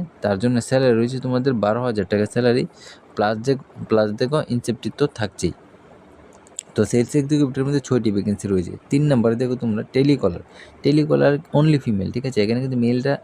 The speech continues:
এখানে অ্যাপ্লাই করতে পারবে না, only ফিমেল। এখানে দুইটি ভ্যাকেন্সি রয়েছে। তো মিনিমাম তোমাদের দেখো এখানে গ্র্যাজুয়েট হতে হবে। তারপর বলা হয়েছে skill to speak in বেঙ্গলি, ককবরক, হিন্দি and english, all the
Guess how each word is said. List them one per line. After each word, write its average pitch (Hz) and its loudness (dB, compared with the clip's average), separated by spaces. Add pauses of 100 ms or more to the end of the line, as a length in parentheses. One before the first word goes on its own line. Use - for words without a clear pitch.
(100)
এখানে 113 0
অ্যাপ্লাই 113 2
করতে 123 0
পারবে 127 0
না, 135 -8 (100)
only 123 -2
ফিমেল। 120 0 (100)
এখানে 113 2
দুইটি 110 0
ভ্যাকেন্সি 127 -2
রয়েছে। 151 2 (520)
তো 113 4 (260)
মিনিমাম 147 -2 (520)
তোমাদের 110 2
দেখো 110 2
এখানে 113 -2 (100)
গ্র্যাজুয়েট 110 2
হতে - -4
হবে। 147 2 (920)
তারপর 107 -2 (100)
বলা 151 2
হয়েছে 110 -2 (100)
skill 139 2 (100)
to 156 2 (140)
speak 127 0 (480)
in 120 4 (300)
বেঙ্গলি, 135 2 (340)
ককবরক, 147 0 (180)
হিন্দি 151 4 (180)
and 120 2 (120)
english, 117 2 (760)
all 139 4 (100)
the 170 4